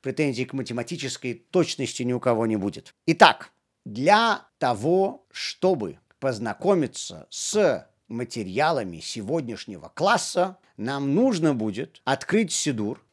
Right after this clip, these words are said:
на первой его странице, потому что мы с вами сегодня будем рассматривать самую первую молитву, которую мы произносим, просыпаясь утром.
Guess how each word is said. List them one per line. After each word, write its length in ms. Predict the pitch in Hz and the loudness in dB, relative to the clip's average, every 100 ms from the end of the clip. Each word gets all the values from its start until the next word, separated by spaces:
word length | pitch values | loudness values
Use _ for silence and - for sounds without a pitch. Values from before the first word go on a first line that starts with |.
| - | -6
на 240 | 143 151 | 0 0
первой 580 | - - 233 226 190 185 | -2 4 8 8 6 2
его 340 | 143 147 151 175 | 2 0 0 0
странице, 800 | - 135 139 175 127 - 90 85 | 0 -2 0 0 -2 -8 -10 -2
потому 400 | - - 156 208 | 0 4 4 4
что 180 | 220 165 | 2 2
мы 220 | 151 240 | 4 4
с 120 | 240 151 | 2 2
вами 260 | 220 190 | 4 2
сегодня 400 | - 160 220 180 | 0 2 2 2
будем 220 | 170 175 | 0 2
рассматривать 640 | 156 - 190 226 226 233 - - | 0 2 2 4 4 2 -2 -14
самую 560 | - 220 247 208 170 127 | 2 4 6 4 4 2
первую 720 | - 254 269 190 202 196 180 | 6 8 8 6 0 0 2
молитву, 840 | 180 165 147 214 - 98 123 175 | 2 2 0 -4 -6 -6 -6 2
которую 640 | 180 185 208 220 208 190 185 | 6 6 6 6 6 6 4
мы 220 | 165 202 | 4 4
произносим, 800 | - 175 143 170 185 143 160 160 _ | 4 4 6 4 2 2 -2 -4 _
просыпаясь 1040 | 139 156 - 143 - 160 170 151 143 - - - | 0 2 2 -2 0 2 2 2 0 -6 -12 2
утром. 420 | 254 214 101 | 4 4 0